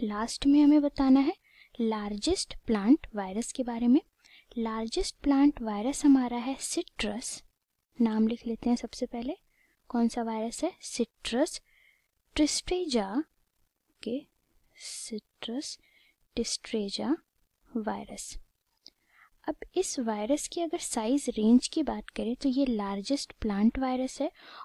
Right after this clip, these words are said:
और इनका जो size range है वो होता है दो हज़ार nanometer से, ओके, दो हज़ार nanometer ये क्या होते हैं? long होते हैं।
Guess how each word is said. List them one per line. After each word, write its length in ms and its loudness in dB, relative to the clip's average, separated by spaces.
और 240 -4
इनका 380 6
जो 220 -2
size 480 -2
range 540 10
है 140 -4
वो 320 0
होता 360 0
है 320 -2
दो 180 6
हज़ार 580 -4
nanometer 680 4
से, 320 -10
ओके, 720 -6
दो 340 0
हज़ार 520 -6
nanometer 840 6
ये 140 -2
क्या 180 -8
होते 280 -4
हैं? 180 4
long 540 4
होते 260 -2
हैं। 180 4